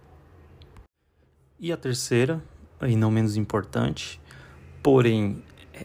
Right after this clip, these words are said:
ela é bem específica, tá? Eu vi pouca gente fazendo isso, na verdade, na internet. Mas é criar um plugin pra um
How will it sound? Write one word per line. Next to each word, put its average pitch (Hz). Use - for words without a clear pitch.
ela 117
é 113
bem 123
específica, 131
tá? 107
Eu 110
vi 117
pouca -
gente 127
fazendo 104
isso, 117
na 107
verdade, 104
na 107
internet. 98
Mas 107
é 110
criar 123
um 156
plugin 135
pra 123
um 127